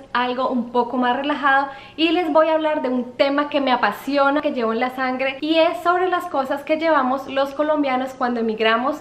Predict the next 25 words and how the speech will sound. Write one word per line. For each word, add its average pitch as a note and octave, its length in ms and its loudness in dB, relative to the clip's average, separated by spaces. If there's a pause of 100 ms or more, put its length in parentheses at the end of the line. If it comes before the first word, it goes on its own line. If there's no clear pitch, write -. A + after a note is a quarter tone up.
al G#3+ 200 -4
exterior. - 440 -10
Así D4 280 -4
que B3 100 -4
sin A3+ 220 -2
más B3 220 2
preámbulo, D4+ 580 4 (140)
vamos B3 380 2
a C#4+ 120 0
ver. - 340 -10 (120)
Voy D4+ 220 4
a F#4+ 60 0
empezar F#4 420 -2
por C4 160 2
algo B3 260 2
que A#3+ 140 -4
no A#3+ 220 2
puede D#4 180 6
faltar D#4 480 2
en B3 140 -2
el A3+ 120 0
equipaje A#3+ 680 0
de G#3+ 160 0
un G3+ 160 -2
colombiano G#3 640 0